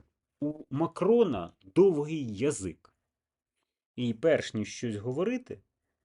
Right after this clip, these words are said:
бажано думати. Якщо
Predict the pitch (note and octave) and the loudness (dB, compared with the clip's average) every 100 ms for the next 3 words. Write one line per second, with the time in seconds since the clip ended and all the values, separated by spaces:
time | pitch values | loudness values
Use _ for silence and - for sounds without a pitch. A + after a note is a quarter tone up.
0 | _ _ _ F#2 B2+ F#3+ D#3+ F3 F3 D#3+ | _ _ _ -2 2 2 2 0 -2 -4
1 | - A2 F#2 F3+ D3 F#2 E2 - - _ | -6 -12 -4 -2 0 -2 -6 -14 -20 _
2 | _ _ _ _ _ - - - - - | _ _ _ _ _ -20 -20 -20 -20 -20
3 | _ _ - G2+ A#2+ - A3 B3 A3 | _ _ -6 -4 -4 -4 0 4 4